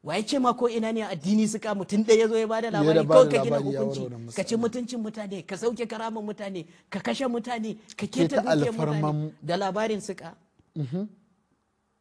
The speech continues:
Speaker 1: Addini ne ya ce ma duk gurin da suka ya bada labari sunan shi hujja?
Speaker 2: La.
Speaker 1: Addini ne ya ce dukiya da rai da mutuncin mutane addini baya wasa da su fa.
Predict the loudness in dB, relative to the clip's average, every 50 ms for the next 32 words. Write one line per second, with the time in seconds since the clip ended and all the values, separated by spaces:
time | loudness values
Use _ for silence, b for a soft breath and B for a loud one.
0 | _ _ _ _ _ _ _ _ _ _ _ _ _ _ _ _ _ -20 -16 -10
1 | -8 -6 -4 -2 -2 -2 -2 -4 -4 -4 -6 -6 -6 -6 -6 -6 -8 -6 -4 -4
2 | -4 -4 -4 -4 -6 -6 -8 -10 -12 -10 -10 -10 -8 -8 -8 -8 -8 -8 -10 -10
3 | -10 -10 -10 -12 -12 -14 -14 -14 -12 -12 -12 -12 -12 -14 -16 -16 -16 -16 -16 -18
4 | -18 -20 _ _ _ _ _ _ _ _ _ _ _ _ _ _ _ _ _ _
5 | _ _ _ _ _ _ _ -18 -16 -14 -12 -12 -14 -16 _ _ _ _ _ _
6 | _ _ _ _ _ _ _ _ _ _ _ _ _ _ _ _ _ -20 -18 -14
7 | -12 -12 -10 -10 -10 -10 -12 -12 -14 -14 -14 -14 -14 -14 -16 -20 -18 -14 -10 -10
8 | -10 -10 -12 -10 -8 -6 -6 -6 -6 -8 -10 -12 -10 -8 -8 -8 -8 -10 -12 -12
9 | -12 -14 -14 -14 -14 -12 -12 -12 -12 -12 -14 -14 -14 -14 -14 -14 -14 -16 -18 -20
10 | -20 -16 -14 -10 -10 -10 -10 -10 -12 -10 -8 -8 -6 -6 -6 -8 -8 -10 -12 -12
11 | -14 -14 -14 -16 -16 -18 -20 -20 _ -20